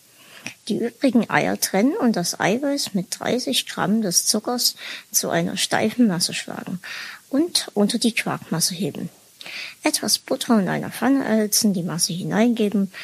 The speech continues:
und kurz anbacken. Die Waldbeeren drüber streuen, etwa fünfzehn Minuten in den vorgeheizten Backofen. Den fertigen Beerenschmarrn, jetzt wissen wir auch, was es ist, mit Puderzucker bestreuen und in einen tiefen Teller geben. Mit dem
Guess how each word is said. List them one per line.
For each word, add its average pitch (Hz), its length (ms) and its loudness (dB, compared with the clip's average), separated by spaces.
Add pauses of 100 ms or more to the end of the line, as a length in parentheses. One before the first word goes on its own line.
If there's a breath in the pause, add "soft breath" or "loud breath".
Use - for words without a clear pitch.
(340 loud breath)
und 320 300 2
kurz - 520 0 (140)
anbacken. - 540 -4 (480 loud breath)
Die 180 80 0
Waldbeeren 240 540 2
drüber 220 340 0
streuen, 196 640 -2
etwa - 280 -8
fünfzehn - 680 2
Minuten 190 420 -2
in 175 100 -2
den 175 140 0
vorgeheizten 185 720 -2
Backofen. 151 480 -6 (640 loud breath)
Den 151 160 -4
fertigen 262 580 0
Beerenschmarrn, 196 1000 2
jetzt - 200 -2
wissen 175 180 -6
wir 156 80 -2
auch, 170 140 -6
was 147 100 -4
es 165 140 -6
ist, - 340 0 (480 loud breath)
mit 185 200 0
Puderzucker 330 600 0
bestreuen 233 560 2
und 208 160 -2
in 170 80 0
einen 170 240 -2
tiefen 254 380 4
Teller 165 240 -2
geben. 160 320 -4 (680 loud breath)
Mit - 340 0
dem 165 280 0